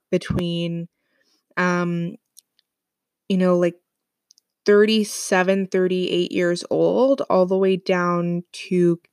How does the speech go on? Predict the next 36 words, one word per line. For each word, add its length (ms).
people 320
that 140
are, 120
like, 160
seventeen, 520
eighteen 380
right 200
now, 380
um, 220
where 100
they're 120
starting 280
to 60
go 240
through 160
this 220
with 100
their 140
friends 340
as 140
they're 120
growing 640
and 200
they're 320
evolving 760
and 120
they're 240
kinda 300
weeding 340
out 140
their 140
friendships. 600
Um, 440
we're 300
so 640
connected 880